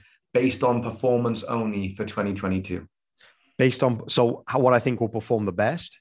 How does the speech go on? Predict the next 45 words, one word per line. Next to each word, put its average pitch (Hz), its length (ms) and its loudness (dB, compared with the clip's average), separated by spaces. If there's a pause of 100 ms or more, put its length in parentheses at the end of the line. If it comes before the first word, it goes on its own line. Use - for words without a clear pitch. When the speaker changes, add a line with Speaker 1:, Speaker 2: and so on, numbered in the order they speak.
Speaker 1:
Yeah, 214 300 2
so 220 200 -2
no, 127 160 -2
no, 139 160 2
nothing 147 320 0
to 127 80 -4
do 131 120 0
with 120 120 0
the 117 80 0
use 123 300 -2
case, 113 420 -2
just 104 280 -8
Speaker 2:
Mm-hmm. 123 100 -4
Speaker 1:
based 113 280 2
on 104 140 0
which 117 240 -2
one 107 160 0
you 107 80 -2
think 101 160 -4
will 98 140 -4
perform 101 360 -2
the 95 60 0
best 95 340 -2
in 95 60 -6
Speaker 2:
I - 20 -6
think 92 60 -10
Speaker 1:
twenty 92 200 -4
twenty-two. 151 380 4
Speaker 2:
that 117 220 2
the, 117 420 4
the, - 200 -6
the 113 100 2
safest 147 560 2
one 120 240 2
is 113 180 -8
just - 320 -8
Solana. 98 500 2 (100)
It's - 380 -2 (160)
currently, 127 340 4
like, 107 160 2
a 104 40 0
hundred 117 360 -2
and 104 100 -4
forty 107 320 -2
dollars. 113 460 0